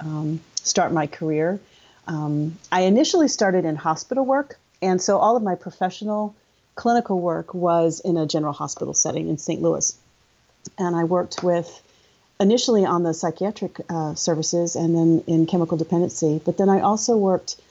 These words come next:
hospital-wide. So we expanded the music therapy program, and we provided services bedside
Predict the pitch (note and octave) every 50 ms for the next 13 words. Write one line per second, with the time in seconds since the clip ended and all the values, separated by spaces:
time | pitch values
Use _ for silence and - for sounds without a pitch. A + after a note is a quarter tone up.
0 | _ _ - - F#3 D#3+ - - F#3 F3 E3+ F#3 F#3+ F3 C#3+ G#2+ - - - F#3
1 | E3+ F3 E3 D3 - - - - F#3 F3+ F3+ F3+ F3+ E3+ E3+ D#3 D#3 D#3+ D3+ C#3
2 | - - E3+ E3 E3 E3 - D#3+ - - D3+ D3+ C#3+ D3+ D3+ D3 D3 D3+ D3+ D3
3 | _ _ _ _ _ _ _ _ _ _ - F3 E3+ E3+ E3+ E3+ E3+ E3 F3 E3+
4 | E3 - F3 D#3+ E3+ E3 E3 E3 D#3+ - - F3+ E3 D#3+ E3 D#3+ - - E3 D#3
5 | D3 D3 C#3+ - E3 E3 D#3+ - - - C#3 G#2+ F2+ F#2 -